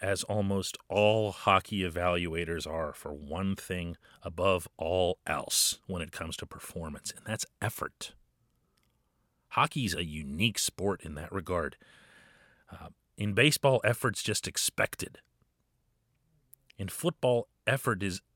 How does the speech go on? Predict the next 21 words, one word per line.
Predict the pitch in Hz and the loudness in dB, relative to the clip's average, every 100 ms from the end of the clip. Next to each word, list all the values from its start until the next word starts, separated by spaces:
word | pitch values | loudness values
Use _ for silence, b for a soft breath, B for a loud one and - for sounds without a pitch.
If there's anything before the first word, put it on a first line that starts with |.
| - | -12
expected | - - - 143 - - 92 - - | -4 -2 0 0 0 0 -2 -4 -12
because | 104 127 104 | -4 -2 2
there | 110 | 2
are | 104 | 2
so | - 123 107 | 0 0 -2
few | - - 113 | -6 -6 -4
snaps | 104 - 104 101 - - 95 | -2 -4 -2 -4 -4 -8 -6
and | - | -4
so | - 92 | -2 -2
few | - - 95 | -6 -8 -8
games. | 90 78 87 76 - - b b b b b b b b b b | -6 -10 -8 -10 -12 -18 b b b b b b b b b b
In | 107 | -6
hockey, | - - 160 165 - 95 - | -6 -4 -2 -2 -4 -6 -4
almost | - 160 170 - - | -2 2 2 0 -4
everything | 139 160 165 - 120 104 | -4 0 -2 -2 -2 0
is | 85 | -2
judged | 80 - 139 127 87 - - - | -6 -2 2 2 0 -10 -14 -4
by | 90 87 90 - b b b b b b b b b - | -2 0 -2 -4 b b b b b b b b b -10
a | 101 | -6
metric | 104 123 - 113 - | -2 -2 -2 -4 -2
of | 87 82 | -4 -4